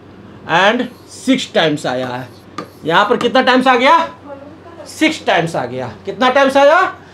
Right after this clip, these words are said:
सिक्स टाइम्स। तो फ़ोर बड़ा कि टू बड़ा कि सिक्स बड़ा? ये मेरे को बता दो,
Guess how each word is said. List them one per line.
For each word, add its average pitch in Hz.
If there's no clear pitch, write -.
सिक्स -
टाइम्स। 165
तो 220
फ़ोर 226
बड़ा 233
कि 254
टू 262
बड़ा 247
कि 285
सिक्स 294
बड़ा? 294
ये 208
मेरे 269
को 269
बता 269
दो, 226